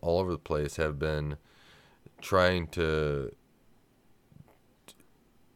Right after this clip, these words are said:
understand what the Republican Party is, right? We had a whole bunch of people saying, "Just vote for McCarthy. Stop this nonsense." I think that really showed their colors of, "Hey, just keep the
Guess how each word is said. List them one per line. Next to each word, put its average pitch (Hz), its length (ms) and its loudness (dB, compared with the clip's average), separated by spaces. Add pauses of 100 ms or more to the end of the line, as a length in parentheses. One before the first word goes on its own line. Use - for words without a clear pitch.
(960)
understand 95 760 0
what 82 680 0
the 78 80 -10
Republican 76 720 -8
Party 69 440 -8
is, 69 220 -8
right? 87 160 0
We 90 120 -2
had 95 80 2
a 85 60 -2
whole 123 160 -2
bunch 113 220 -2
of - 80 -18
people 95 260 -8
saying, 82 280 -4
"Just 113 160 -2
vote 95 220 -2
for - 100 -12
McCarthy. 76 720 -2 (380)
Stop - 420 4
this 78 180 -8
nonsense." 73 600 -6 (400)
I 104 80 2
think 151 140 4
that 127 120 6
really 107 200 4
showed 98 280 0
their 80 120 -2
colors 78 580 0
of, 71 420 -2
"Hey, 85 320 -2
just 80 280 -10
keep 98 280 -6
the 87 80 -8